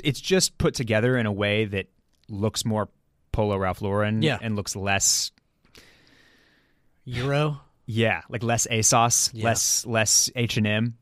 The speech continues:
Speaker 1: you know?
Speaker 2: Yeah, that's what I, that's the feeling I get from all the, like,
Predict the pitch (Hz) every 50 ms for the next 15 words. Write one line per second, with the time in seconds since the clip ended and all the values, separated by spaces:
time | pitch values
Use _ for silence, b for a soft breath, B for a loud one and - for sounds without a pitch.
0 | _ - 120 120 117 120 120 120 117 120 156 170 - 202 196 190 175 143 156 180
1 | 185 - - 208 165 - - 165 160 156 143 135 135 123 135 135 127 - 127 123
2 | 120 120 120 113 110 110 120 127 120 113